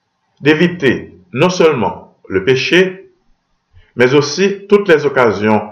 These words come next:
prochaines du péché. Qu'entendez-vous par occasion prochaine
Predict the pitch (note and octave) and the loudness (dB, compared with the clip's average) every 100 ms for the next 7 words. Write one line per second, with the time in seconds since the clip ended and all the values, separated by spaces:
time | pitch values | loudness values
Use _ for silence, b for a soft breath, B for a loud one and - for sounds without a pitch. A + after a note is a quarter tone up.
0 | - - C3 - G2+ F#2 D2+ - _ _ | -8 0 0 2 2 2 -4 -14 _ _
1 | _ _ - F#2 F#2 E2 - A2 - - | _ _ -14 -10 -6 -6 -4 -4 -4 -18
2 | _ _ _ _ _ _ _ _ _ _ | _ _ _ _ _ _ _ _ _ _
3 | _ _ _ _ _ _ _ _ _ _ | _ _ _ _ _ _ _ _ _ _
4 | _ _ _ _ _ _ _ _ _ _ | _ _ _ _ _ _ _ _ _ _
5 | _ _ F3+ F#3+ F#3 F3 F3+ G#3 - D3 | _ _ -2 0 2 2 2 0 2 2
6 | A#2+ - D3+ D3+ D3+ A#2+ C#3 D3 D3 - | 2 2 -2 2 0 2 2 0 0 0
7 | C3 - A#2+ B2 A#2 - | 0 2 2 2 2 -6